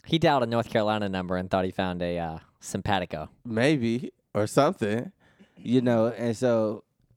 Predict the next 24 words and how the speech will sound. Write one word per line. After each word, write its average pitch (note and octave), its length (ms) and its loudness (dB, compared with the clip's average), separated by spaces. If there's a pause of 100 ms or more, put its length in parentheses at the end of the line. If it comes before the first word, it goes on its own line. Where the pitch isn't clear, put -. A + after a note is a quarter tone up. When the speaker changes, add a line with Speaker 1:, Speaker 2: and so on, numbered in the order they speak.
(280)
Speaker 2:
you B2+ 160 -2
know, A2+ 160 -2
my, D#3 320 2
I C#3+ 120 0
guess C#3+ 180 0
my C#3+ 180 -2
thing B2 280 -4
is, G#2+ 360 0
I'm A#2 140 -2
like, G2 200 -4
you B2+ 80 2
don't C#3 160 0
know B2 120 -2
who A#2+ 60 -2
you're G#2+ 120 -2
talking F#2+ 260 -6
to. E2+ 240 -12 (400)
You, F#2+ 300 -6
you G2 160 -6
know, F#2 100 -6
you're F2 140 -6
not G#2 240 -2
being G#2 180 -2
professional. F2 680 -6